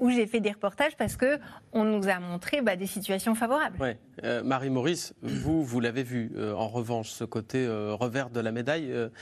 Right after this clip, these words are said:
Speaker 2: puisque vous vous êtes donc fait, euh, embaucher comme, euh, auxiliaire de vie. Euh,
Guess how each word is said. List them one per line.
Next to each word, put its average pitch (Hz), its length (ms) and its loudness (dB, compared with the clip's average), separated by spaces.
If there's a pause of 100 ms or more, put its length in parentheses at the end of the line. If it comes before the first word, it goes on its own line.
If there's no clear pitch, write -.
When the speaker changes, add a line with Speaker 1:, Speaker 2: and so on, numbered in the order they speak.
(240)
Speaker 2:
puisque - 220 -2
vous 127 220 0
vous 127 260 0
êtes 120 220 0
donc 151 260 2
fait, 143 360 0
euh, 127 120 0
embaucher 156 720 2
comme, 123 180 0
euh, 120 200 2
auxiliaire 120 500 -2
de 127 80 0
vie. 160 240 -2 (340)
Euh, - 300 -6